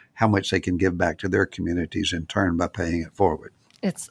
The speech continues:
Speaker 2: so important. And Nashville Health is just doing remarkable work. And I really appreciate you walking us through all that. And, and as you said, Nashville Health could have just as easily been Cincinnati Health or Los Angeles Health, but it's not.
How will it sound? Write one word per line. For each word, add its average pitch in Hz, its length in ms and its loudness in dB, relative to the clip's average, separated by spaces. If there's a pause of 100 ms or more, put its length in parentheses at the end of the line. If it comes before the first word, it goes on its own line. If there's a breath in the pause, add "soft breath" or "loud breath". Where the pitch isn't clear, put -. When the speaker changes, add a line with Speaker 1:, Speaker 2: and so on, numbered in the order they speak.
Speaker 2:
so 170 480 2
important. 156 640 -2
And 165 200 0
Nashville 160 460 0
Health 160 460 2
is 156 180 -2
just - 460 0
doing 151 460 4
remarkable 151 640 2
work. 147 260 2
And 147 100 2
I 147 40 2
really 165 420 2
appreciate 151 460 -2
you 156 100 2
walking 147 340 0
us 151 120 -2
through 160 160 -4
all 156 160 2
that. 156 200 2
And, 185 200 4
and 220 120 4
as 233 200 6
you 240 80 0
said, 202 260 4
Nashville 185 380 0
Health 180 260 0
could - 140 -2
have 175 100 2
just - 240 0
as 175 140 0
easily 160 640 0
been 151 360 2
Cincinnati 156 640 0
Health 151 400 2
or 151 240 0
Los 151 300 2
Angeles 147 420 0
Health, 151 240 0 (140)
but 185 100 2
it's - 160 -2
not. 208 360 2